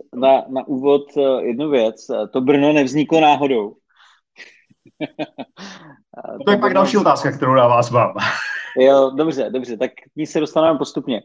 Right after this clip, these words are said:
Speaker 1: Eh, já bych možná, eh, ano, máš pravdu, asi nevím, jestli jsme jediný partner, každopádně, eh, jsme jeden z mála, který jako kdyby takhle oficiálně funguje ve dvou lokacích,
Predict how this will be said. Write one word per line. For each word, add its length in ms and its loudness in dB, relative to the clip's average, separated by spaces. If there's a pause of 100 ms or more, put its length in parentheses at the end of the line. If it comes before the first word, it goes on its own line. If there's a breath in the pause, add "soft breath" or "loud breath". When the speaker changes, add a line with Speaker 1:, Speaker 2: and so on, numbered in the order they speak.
(360 soft breath)
Speaker 1:
Eh, 160 4
já 160 6
bych 160 0
možná, 560 2 (180)
eh, 40 -2 (520)
ano, 180 0
máš 200 0
pravdu, 540 -2
asi 880 -6
nevím, 300 -4
jestli 200 -2
jsme 240 0
jediný 480 2
partner, 580 0
každopádně, 840 -2 (540)
eh, 300 0
jsme 240 0
jeden 240 4
z 40 -4
mála, 420 4
který 260 -2
jako 160 -2
kdyby 180 0
takhle 260 -2
oficiálně 580 0
funguje 580 2 (120)
ve 100 0
dvou 180 0
lokacích, 540 -2